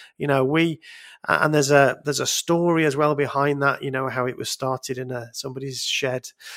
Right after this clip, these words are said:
and, um, and they, uh, they battled through, you know, difficulties and, uh, and challenges, and, um,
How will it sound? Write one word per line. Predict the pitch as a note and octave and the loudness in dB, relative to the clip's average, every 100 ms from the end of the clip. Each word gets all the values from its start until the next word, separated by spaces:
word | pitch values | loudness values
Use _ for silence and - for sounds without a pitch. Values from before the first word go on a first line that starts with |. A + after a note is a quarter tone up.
| - - | -16 -10
and, | - B2 C3 B2+ C3+ | -2 0 0 -4 0
um, | B2+ B2+ B2+ - - | 0 0 -4 -8 -4
and | B2+ B2+ B2 | -2 -4 -2
they, | C3 B2 B2 A#2+ - - - - - | 0 0 -2 -8 -20 -20 -20 -12 -6
uh, | A2 | -6
they | - A#2 | -4 -2
battled | A#2 C#3+ - D3 C#3+ C#3 | 2 2 2 0 2 -2
through, | - C#3+ C#3+ C#3 C#3 C#3 | -4 4 6 8 6 2
you | C#3 | -2
know, | B2 B2 A#2+ | -2 -2 -2
difficulties | - C#3 C#3 D3 C3 C#3 C3+ A#2+ | -4 -4 -4 -4 -2 0 0 0
and, | A#2 A#2 A2 | -6 -8 -10
uh, | B2 A#2 - | -10 -10 -10
and | A#2+ A#2+ | -14 -10
challenges, | - C#3+ D3+ C#3 D3 C3 | 0 2 2 0 -2 -2
and, | C3+ C3+ C3 C#3 | -2 -4 -4 -4
um, | C3 | -4